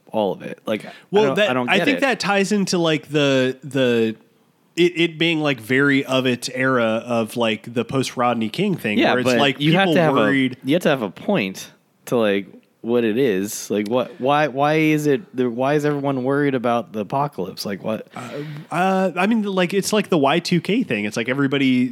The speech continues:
Speaker 2: terrified that the world is gonna end at the year two thousand.
Speaker 1: But what does it have to do with, like, these characters and, like, what it, what is the,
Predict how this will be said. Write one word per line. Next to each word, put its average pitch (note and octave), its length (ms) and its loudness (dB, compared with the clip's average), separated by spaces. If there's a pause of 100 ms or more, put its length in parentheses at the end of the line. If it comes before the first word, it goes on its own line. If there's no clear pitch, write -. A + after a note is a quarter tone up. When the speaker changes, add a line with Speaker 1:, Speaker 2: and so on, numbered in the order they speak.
(140)
Speaker 2:
terrified C3 640 0
that A#2 120 -4
the A#2+ 60 0
world B2 360 2
is A2 100 -2
gonna A2 200 -2
end G#2 540 -2 (360)
at B2 140 -4
the B2 100 0
year A#2 260 2
two A2+ 240 -2
thousand. A2 640 -4
Speaker 1:
But C3+ 120 0
what C#3+ 180 2
does D#3 120 2
it D#3 60 0
have D3 160 0
to C#3+ 80 -4
do C3+ 220 2
with, C3+ 240 0
like, A2 340 -2
these G#2+ 180 0
characters F#2 720 -2
and, F2+ 180 -2
like, F2 300 -4
what G#2 160 -2
it, A2 220 -2
what A2+ 180 -2
is C3 200 -2
the, G2+ 480 0